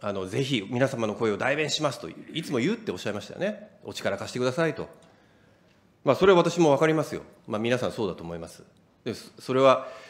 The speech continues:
あの、心のこもっている度合いがどうかわかりませんが、まあ、きっと言うんでしょ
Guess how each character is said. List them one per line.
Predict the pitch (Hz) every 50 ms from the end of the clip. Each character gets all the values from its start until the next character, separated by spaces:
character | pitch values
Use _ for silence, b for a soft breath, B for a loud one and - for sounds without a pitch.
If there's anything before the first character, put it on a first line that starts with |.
| B B B -
あ | 104
の、 | 104 101 95
心 | 95 - - 131 123 120
の | 110 98
こ | 95 107
も | 113 123
っ | 123 -
て | -
い | 104
る | 92
度 | 87 104 101 113
合 | 120
い | 120
が | 117 117
ど | 120 147
う | 135
か | 107 95
わ | 82 87 87
か | 117
り | 123 135
ま | 147
せ | 143 - 170 143
ん | 104
が、 | 98 113 110 98 80 - - 101
ま | 107 104
あ、 | 101
き | 98 - - -
っ | -
と | - 107
言 | 107 107
う | 101
ん |
で | 90 80
し | - -
ょ | 76 76